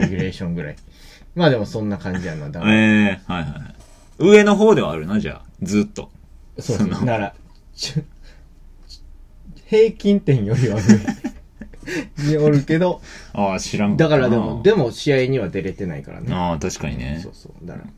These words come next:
Speaker 1: 相手が弱い時とかのリーグ戦には出してくれてたけど。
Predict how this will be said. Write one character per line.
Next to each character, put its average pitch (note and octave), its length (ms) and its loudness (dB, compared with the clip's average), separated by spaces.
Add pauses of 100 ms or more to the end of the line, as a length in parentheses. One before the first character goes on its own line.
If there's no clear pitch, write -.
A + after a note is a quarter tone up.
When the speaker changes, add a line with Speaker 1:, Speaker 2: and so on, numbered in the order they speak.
(120)
Speaker 1:
相 B2+ 200 -6
手 A#2+ 80 -4
が G2+ 100 -4
弱 G#2 260 -6
い G2+ 40 -6
時 G#2+ 220 -12
と - 80 -12
か G#2+ 160 -8
の G2+ 140 -6
リ F#2+ 120 -6
ー F#2 60 -8
グ G2 80 -4
戦 G2+ 180 -8
に A2+ 60 -8
は F#2+ 100 -8
出 F2 120 -12
し - 120 -16
て - 60 -14
く - 80 -12
れ G#2 60 -8
て A#2+ 140 -4
た A2+ 60 -6
け G#2 180 -10
ど。 A2+ 140 -6